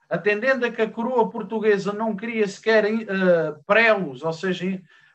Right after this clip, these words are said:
oficinas tipográficas em território brasileiro para não terem ideias políticas adversas, mas, eh,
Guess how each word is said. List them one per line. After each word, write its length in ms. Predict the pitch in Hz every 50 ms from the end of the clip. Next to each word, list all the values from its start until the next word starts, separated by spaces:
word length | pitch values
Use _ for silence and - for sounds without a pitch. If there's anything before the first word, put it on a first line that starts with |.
| _ _ _ _ _ _
oficinas 600 | 160 180 180 - - - 247 240 233 214 - -
tipográficas 920 | - 220 208 - 214 208 196 214 220 208 196 - 190 185 - 185 170 170
em 100 | 196 190
território 520 | 196 196 190 196 190 202 196 202 190 185
brasileiro 580 | 170 180 185 180 165 156 170 185 196 202 190 190
para 180 | - 190 185
não 220 | 180 185 180 180 -
terem 380 | - 190 185 175 170 165 160
ideias 640 | 156 151 175 180 175 160 151 139 131 - - - _ _ _ _ _ _ _
políticas 680 | 185 190 190 214 202 - - 175 - - 165 156 160
adversas, 800 | 180 185 170 160 160 208 220 220 214 - - 233 226 - - - _ _ _ _ _ _ _ _ _ _ _ _ _
mas, 240 | 185 208 190 185
eh, 320 | 233 254 254 - - -